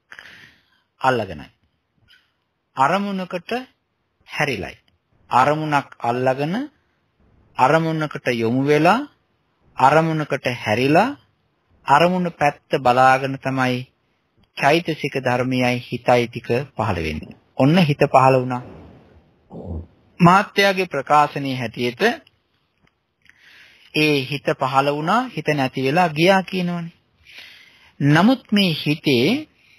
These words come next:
හිත පහළ වෙනකොට ඒ හිත පහළ වෙනකොට අරමුණකුත් අවශ්‍යයි. දැන් ඒ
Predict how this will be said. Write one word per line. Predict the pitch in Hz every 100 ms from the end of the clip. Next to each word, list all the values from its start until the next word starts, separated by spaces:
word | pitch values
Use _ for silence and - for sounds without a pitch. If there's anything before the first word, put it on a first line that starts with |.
| _ _
හිත | - 165 226
පහළ | - 147 160 165 139
වෙනකොට | 127 120 123 117 131 160 285 - _ _ _ _ _ - - _ _ _
ඒ | 160 180
හිත | 151 160 - 214 220 196 147 - _ _ _ _ _ _ _ _ _ _ _ _
පහළ | 143 147 185
වෙනකොට | 214 220 240 254 -
අරමුණකුත් | 147 165 202 214 220 220 - -
අවශ්‍යයි. | 147 139 - 98 - _ _ _ _ _ _ _ _ _ _ _ _ _ _ -
දැන් | 156 202 208 143 - _ _ _ _ _ _ -
ඒ | 175 180 151